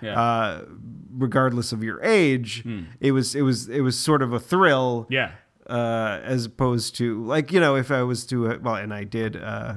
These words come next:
Speaker 2: go to Canada at around that same time in my
Speaker 1: Yeah, yeah.
Speaker 2: life. Uh, and, and ordered a beer, but then it wasn't weird because
Speaker 1: Right, 'cause
Speaker 2: I,
Speaker 1: it's,
Speaker 2: I was,
Speaker 1: 'cause
Speaker 2: it was
Speaker 1: it's, 'cause
Speaker 2: legal
Speaker 1: it,
Speaker 2: for me to
Speaker 1: 'cause
Speaker 2: do
Speaker 1: it's
Speaker 2: it.
Speaker 1: Canada, and it's, it's, it's the,
Speaker 2: And,
Speaker 1: the,
Speaker 2: and,
Speaker 1: the
Speaker 2: <laughs> and the
Speaker 1: happiest
Speaker 2: thing in
Speaker 1: place
Speaker 2: the,
Speaker 1: on earth.
Speaker 2: it, and the thing is, in that situation,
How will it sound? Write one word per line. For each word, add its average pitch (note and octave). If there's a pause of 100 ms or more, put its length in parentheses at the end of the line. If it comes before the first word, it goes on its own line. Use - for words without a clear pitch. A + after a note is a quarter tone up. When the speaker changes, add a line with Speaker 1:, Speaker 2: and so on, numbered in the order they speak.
Speaker 2:
go A2+
to G#2
Canada G#2+
at A2
around G#2+
that G2+
same G#2+
time G#2+
in G#2
my G#2+
Speaker 1:
Yeah, A2
yeah. A#2+
Speaker 2:
life. B2+ (440)
Uh, G#2+
and, A2
and B2
ordered A2
a G#2
beer, G#2+
but G#2+
then A2
it G2+
wasn't A2
weird C3
because A2+
Speaker 1:
Right, -
'cause A2
Speaker 2:
I, D3
Speaker 1:
it's, C#3+
Speaker 2:
I C3+
was, B2
Speaker 1:
'cause G2+
Speaker 2:
it C#3+
was B2+
Speaker 1:
it's, A2
'cause -
Speaker 2:
legal F#3
Speaker 1:
it, A#2
Speaker 2:
for C3
me A2+
to G#2+
Speaker 1:
'cause G2
Speaker 2:
do A#2+
Speaker 1:
it's -
Speaker 2:
it. -
Speaker 1:
Canada, F#2
and G#2+
it's, -
it's, G#2+
it's G#2+
the, G#2
Speaker 2:
And, C#3+
Speaker 1:
the, -
Speaker 2:
and, D3+
Speaker 1:
the F#3
Speaker 2:
<laughs> -
and G3+
the F3+
Speaker 1:
happiest D3+
Speaker 2:
thing G#3
in F#3
Speaker 1:
place F3
Speaker 2:
the, D3
Speaker 1:
on C3+
earth. A2 (280)
Speaker 2:
it, B2 (260)
and C#3+
the C#3
thing G#3
is, D3
in C3
that E3+
situation, A2+